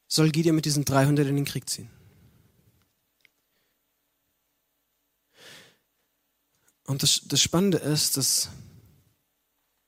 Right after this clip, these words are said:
dass Gideon nicht mutig ist. Also er ist mutig genug zu sagen, „Okay,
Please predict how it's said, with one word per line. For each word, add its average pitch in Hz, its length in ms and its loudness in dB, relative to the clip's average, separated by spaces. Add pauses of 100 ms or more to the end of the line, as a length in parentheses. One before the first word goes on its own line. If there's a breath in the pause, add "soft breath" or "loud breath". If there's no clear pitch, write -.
(1200)
dass - 220 -2
Gideon 143 360 0
nicht 135 200 -4
mutig 135 420 -6
ist. - 260 -10 (2750 soft breath)
Also 151 200 4
er 165 40 8
ist 165 140 4
mutig 165 400 2
genug 156 300 2
zu 131 100 -2
sagen, 135 320 0
„Okay, 123 340 0